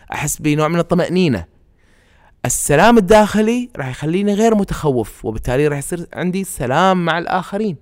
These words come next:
ولذلك احنا نبدأ: "السلام عليكم ورحمة الله وبركاته". ما في ت-، آه، ت-، تخوف، ما في عندي بيني وبينكم أي، آه،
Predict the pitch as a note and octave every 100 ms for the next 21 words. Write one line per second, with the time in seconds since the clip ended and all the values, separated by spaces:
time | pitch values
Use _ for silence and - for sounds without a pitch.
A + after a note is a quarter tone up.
0 | _ _ _ _ _ _ _ _ _ _
1 | G#2 G#2+ D#3+ E3 C#3+ D#3 D#3+ D#3+ F#3+ -
2 | F3+ - - - B2+ E3+ F3+ D#3+ F3 E3
3 | D#3 C#3 C3+ C3 C3+ B2+ A#2+ A#2+ A2 G#2+
4 | - A2 - B1 - _ _ _ - B2+
5 | E3 G3 E3 - D#3 D3 - D3 C3 C3
6 | B2 A2+ C3 D3 G3 F#3 F#3 F3+ F3+ F3+
7 | F3+ F3 - F#3+ F#3 F3 D#3 D3+